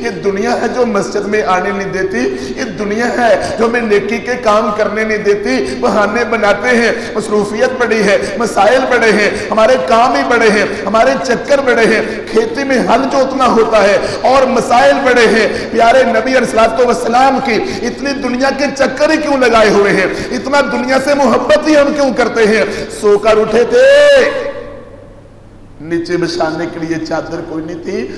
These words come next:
جب آپ اٹھے تو آپ کی کمر پر چٹائی کے نشان پڑے ہوئے تھے۔ تو عمر بن خطاب رضی اللہ عنہ نے دیکھا تو آنکھوں سے آنسو بہہ پڑے۔ پوچھا، "عمر کیوں روتے ہو؟" کہا، "اللہ کے نبی کیسے رو کس طرح موجے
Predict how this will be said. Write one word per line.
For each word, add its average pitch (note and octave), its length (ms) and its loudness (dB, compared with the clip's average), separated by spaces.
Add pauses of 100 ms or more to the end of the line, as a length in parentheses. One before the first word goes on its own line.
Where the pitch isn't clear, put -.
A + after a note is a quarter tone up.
(140)
جب E3+ 160 -4
آپ A3 240 -2
اٹھے F#3+ 360 -4 (260)
تو A#3 120 -6
آپ E3+ 420 -2
کی F3+ 100 -10 (140)
کمر F3 240 -4
پر F#3 240 -6
چٹائی E3 460 -4 (100)
کے F3 120 -6
نشان D#3+ 500 -6
پڑے E3+ 160 -12
ہوئے F3 300 -10
تھے۔ - 80 -18 (1120)
تو D3 160 -4
عمر - 140 -4
بن D3+ 120 -6
خطاب C#3+ 580 -6
رضی C#3 120 -8
اللہ D3+ 40 -4
عنہ D3 100 -6
نے D3 240 -6
دیکھا C#3+ 460 -12 (120)
تو E3 100 -10
آنکھوں C#3 300 -10
سے E3 180 -10
آنسو - 320 -12
بہہ F3 80 -10
پڑے۔ - 460 -16 (920)
پوچھا، E3 240 -6
"عمر E3+ 320 -4
کیوں F3+ 240 -4
روتے - 320 -2
ہو؟" - 500 -8 (460)
کہا، F3 420 -2 (720)
"اللہ F#3 180 -8 (160)
کے F#3+ 60 -2
نبی F3 260 -4
کیسے F3+ 380 -4
رو F#3 180 -6
کس - 160 -4
طرح G3 140 0
موجے G3+ 400 -4